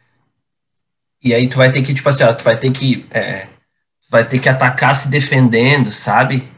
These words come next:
Sabe, você entende o que eu quero dizer? Tipo assim, ó, eu, eu vou agora, é, partir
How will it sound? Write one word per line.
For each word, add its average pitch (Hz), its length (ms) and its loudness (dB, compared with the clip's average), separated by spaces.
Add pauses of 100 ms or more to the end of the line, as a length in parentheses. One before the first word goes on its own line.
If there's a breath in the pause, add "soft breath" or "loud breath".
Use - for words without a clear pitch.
(640)
Sabe, 110 220 0
você - 280 -10
entende 131 320 0
o 120 40 -6
que 117 60 -4
eu - 40 -12
quero 113 160 -2
dizer? 127 280 -2
Tipo - 180 -6
assim, 131 140 0
ó, 104 120 -2 (360 loud breath)
eu, 113 120 -6
eu 127 200 0
vou 139 340 2
agora, 131 800 2 (320)
é, 104 800 -4 (1500)
partir 135 520 0